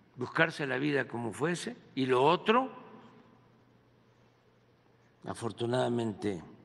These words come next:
no fue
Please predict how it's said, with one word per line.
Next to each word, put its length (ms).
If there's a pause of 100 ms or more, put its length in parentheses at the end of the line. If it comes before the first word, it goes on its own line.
(3000)
no 340
fue 760